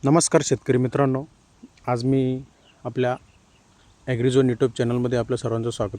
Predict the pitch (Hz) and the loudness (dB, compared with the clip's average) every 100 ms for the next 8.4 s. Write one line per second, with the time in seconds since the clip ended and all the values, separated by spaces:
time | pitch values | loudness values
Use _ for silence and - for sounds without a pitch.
0 | - 113 - 127 - _ _ _ - - | -6 -6 -6 -12 -14 _ _ _ -20 -20
1 | - - _ 131 139 139 143 147 156 147 | -20 -20 _ 0 2 2 2 2 4 2
2 | 131 127 - 151 143 139 143 156 - _ | 2 -4 2 2 2 2 2 0 -10 _
3 | _ _ - - - - - _ 127 117 | _ _ -20 -20 -20 -20 -20 _ 0 2
4 | 139 147 139 139 143 143 - - - - | 2 2 2 0 0 -2 -10 -20 -20 -20
5 | - - _ _ _ _ _ - 135 151 | -20 -20 _ _ _ _ _ 0 4 4
6 | 156 156 160 147 151 143 156 - 123 - | 2 0 0 2 2 4 0 0 -6 0
7 | 139 147 147 - 139 139 143 _ _ _ | 4 4 2 2 4 4 2 _ _ _
8 | - 131 135 143 | -4 2 4 4